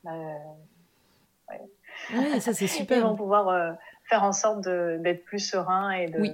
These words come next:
Speaker 1: de rétablir cette communication.
Speaker 2: Oui, parce que quelque part, l'idée, c'est vraiment de redescendre un peu le climat de tension, euh, euh, même causé par, euh, euh, créé par, euh, la survenue de ce, ce bégaiement qui ne fait que, euh, euh, inquiéter encore plus, euh,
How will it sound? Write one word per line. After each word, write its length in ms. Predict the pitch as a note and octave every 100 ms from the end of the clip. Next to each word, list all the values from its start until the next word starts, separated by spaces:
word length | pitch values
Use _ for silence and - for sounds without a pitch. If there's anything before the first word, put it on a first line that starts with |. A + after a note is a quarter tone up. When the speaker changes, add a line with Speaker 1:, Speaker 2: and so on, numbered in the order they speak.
| E3 E3
Speaker 1:
de 60 |
rétablir 480 | F3+ F3+ F3+ F3 F#3
cette 180 | F#3+ F3+
communication. 560 | E3+ E3 D#3+ E3 - - - _
Speaker 2:
Oui, 160 | A#3+ C4+
parce 240 | G#3 F#3
que 100 | -
quelque 300 | G3 G3+ E3+
part, 260 | F#3 A#3+ B3+
l'idée, 360 | G#3 F#3+ D#3
c'est 120 | - F#3
vraiment 340 | F#3+ G#3 A3
de 280 | F#3+ G3+ G3 - -
redescendre 680 | F#3 F#3 B3 A#3+ - B3 G3
un 80 | G3
peu 180 | A3+
le 200 | A3 F#3+
climat 340 | F3 - G3+ G3
de 80 | G3
tension, 580 | G#3 G#3 - B3 A#3+
euh, 120 | G3 F3 - - -
euh, 140 | F#3 E3+
même 240 | F3 F#3
causé 460 | F#3 - F#3+ G3 A3
par, 340 | G3 F#3+ E3+
euh, 180 | F3+ E3+ - - -
euh, 60 | F3
créé 360 | E3+ - B3+ C4
par, 360 | G3+ F#3 E3
euh, 260 | F3 F3 E3
la 100 | E3+
survenue 440 | - F#3+ F#3+ G#3
de 40 | G3+
ce, 320 | F#3+ F3+ E3+
ce 160 | -
bégaiement 520 | F3+ F3 E3+ A#3 C#4 G3+
qui 300 | - E3 E3
ne 60 |
fait 200 | D#3 G#3+
que, 160 | G3+ G3+
euh, 260 | G3+ F3+ E3+ - - - _ -
euh, 260 | F3+ E3+ -
inquiéter 420 | - F#3 G#3+ G3+
encore 300 | G#3 F#3+ F3
plus, 420 | - - D4 - -
euh, 380 | F3+ E3 E3